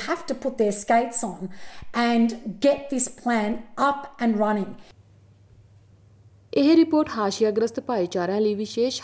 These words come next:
Speaker 2: ਹੱਲ ਅਤੇ ਪਹੁੰਚ ਦੀ ਲੋੜ ਨੂੰ ਉਜਾਗਰ ਕਰਦੀ ਹੈ। ਇਸ ਵਿੱਚ ਫਸਟ ਨੇਸ਼ਨਜ਼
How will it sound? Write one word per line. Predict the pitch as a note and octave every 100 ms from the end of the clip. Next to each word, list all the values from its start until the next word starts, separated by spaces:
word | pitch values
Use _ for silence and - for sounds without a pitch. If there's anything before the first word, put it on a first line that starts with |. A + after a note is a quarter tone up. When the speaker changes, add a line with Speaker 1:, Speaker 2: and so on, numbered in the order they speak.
| A#3+
Speaker 2:
ਹੱਲ | A#3+ -
ਅਤੇ | G3 G3+ G3+
ਪਹੁੰਚ | G#3+ G3+ A#3
ਦੀ | A#3 A#3+
ਲੋੜ | G3 F#3
ਨੂੰ | G3 F3+ -
ਉਜਾਗਰ | B3 A#3 F#3 E3 F3+
ਕਰਦੀ | D#3+ F3+ G3+
ਹੈ। | F3+ - - _ _ C#4+
ਇਸ | D4
ਵਿੱਚ | D#4 D#4
ਫਸਟ | D#4 B3+ C4 D4+
ਨੇਸ਼ਨਜ਼ | A#3+ G#3 G3+ A#3+ A#3